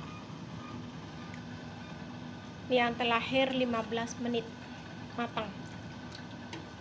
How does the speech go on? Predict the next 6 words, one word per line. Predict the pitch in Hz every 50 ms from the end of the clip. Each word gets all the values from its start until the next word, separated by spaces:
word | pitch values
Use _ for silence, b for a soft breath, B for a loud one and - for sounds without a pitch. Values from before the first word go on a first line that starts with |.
| - - - - - - - - - - - - - - - - - - - - - -
Malah | 233 240 247 262 269
ini | 262 262 285 302 302 269 - 285
nyetimnya | 277 254 - 269 254 269 285 285 285
lebih | 254 214 254 247 247 240 -
cepat | - - - 294 - 240
dari, | 226 254 240 240 233 240 247 240 240 240 247 240 240 240 240 240